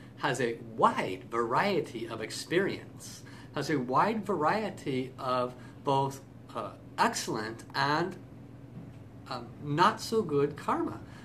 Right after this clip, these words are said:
that has been generated from those multiple lifetimes. So the relationship soul is exceedingly relevant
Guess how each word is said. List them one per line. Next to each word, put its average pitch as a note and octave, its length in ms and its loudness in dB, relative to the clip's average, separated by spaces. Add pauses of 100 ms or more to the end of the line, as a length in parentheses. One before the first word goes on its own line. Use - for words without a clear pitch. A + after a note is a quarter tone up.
(120)
that C#3 100 4
has D3+ 120 6
been D3 180 4
generated D3+ 500 4
from D3+ 240 0
those D#3 220 2
multiple D3 480 2
lifetimes. D#3+ 760 2 (360)
So D#3+ 160 2
the D3 180 6
relationship D3 880 4
soul A#2+ 460 -2
is A#2 120 -2
exceedingly A#3 880 2
relevant F3 680 0